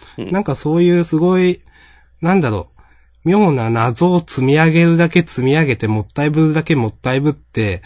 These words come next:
Speaker 2: で、結局、ここではわからなかった、あそこに行けばわかるかもみたいなことをなんか、や-、やりまくっ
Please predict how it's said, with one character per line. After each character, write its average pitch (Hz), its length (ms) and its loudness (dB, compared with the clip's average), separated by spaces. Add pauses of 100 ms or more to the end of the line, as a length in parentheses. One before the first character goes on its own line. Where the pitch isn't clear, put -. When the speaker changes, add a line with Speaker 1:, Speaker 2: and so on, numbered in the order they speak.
(260)
Speaker 2:
で、 139 220 2 (340)
結 - 200 -8
局、 180 400 2 (280)
こ - 140 -20
こ 170 120 0
で 165 60 4
は 147 100 2
わ 131 120 -2
か 156 140 -4
ら 156 80 0
な 135 120 -2
か 117 120 -6
っ - 120 -10
た、 107 240 -10 (280)
あ 147 100 -6
そ 160 100 -8
こ 165 120 0
に 165 80 4
行 156 80 -2
け 175 60 2
ば 147 120 0
わ 123 100 -2
か 147 120 -2
る 131 60 -2
か 120 100 -4
も 110 60 -2
み 113 120 -4
た 110 80 -4
い 104 40 -2
な 104 80 -6
こ 104 120 -12
と 117 160 -8
を 117 60 -6
な 120 120 -6
ん 113 40 -12
か、 110 200 -10 (320)
や-、 135 220 0 (180)
や 135 180 -2
り 156 120 4
ま 170 140 4
く 185 140 2
っ 165 60 0